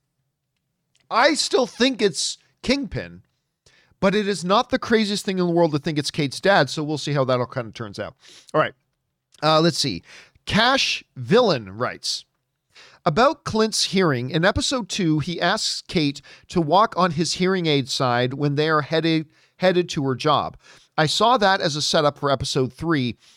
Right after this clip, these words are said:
when his aid is broken and he is hard of hearing." Well, that was clearly a setup for episode three, yes.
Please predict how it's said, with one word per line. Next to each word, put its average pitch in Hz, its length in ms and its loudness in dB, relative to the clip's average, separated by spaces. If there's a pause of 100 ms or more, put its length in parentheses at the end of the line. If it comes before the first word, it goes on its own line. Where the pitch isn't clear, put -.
(100)
when 147 140 0
his 156 200 -4
aid 180 220 2
is 175 140 -4
broken 139 420 2
and 135 160 -2
he 143 140 2
is 135 140 0
hard 147 200 2
of 131 80 -2
hearing." 147 240 0
Well, 131 100 -4
that 147 120 0
was 127 120 -8
clearly 180 400 2
a 101 60 -4
setup 107 320 -4
for 107 80 -6
episode 95 320 -10
three, 101 160 -14
yes. 110 240 -6